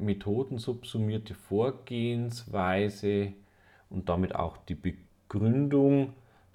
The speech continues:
von generellen Aussagen ab. Sie sagen nämlich, aus einer endlichen Anzahl singulärer Beobachtungen,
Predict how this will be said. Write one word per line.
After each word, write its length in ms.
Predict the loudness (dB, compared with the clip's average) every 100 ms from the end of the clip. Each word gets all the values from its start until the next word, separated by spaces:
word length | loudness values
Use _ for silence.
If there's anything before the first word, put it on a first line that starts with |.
| -6
von 140 | -2
generellen 380 | 2 2 2 2
Aussagen 420 | -2 -2 -4 -4
ab. 140 | -8 -16 -20 _ _ -20 -20 _ _ _ _
Sie 120 | -10 -2
sagen 300 | 2 4 4
nämlich, 280 | 2 2
aus 140 | 0 2
einer 380 | 4 4 2 2
endlichen 680 | 2 2 -2 -2 -2 -2
Anzahl 540 | 0 2 2 4 4 4
singulärer 500 | 2 2 4 2 0
Beobachtungen, 1200 | -2 2 2 6 4 4 -2 0 0 -2 -4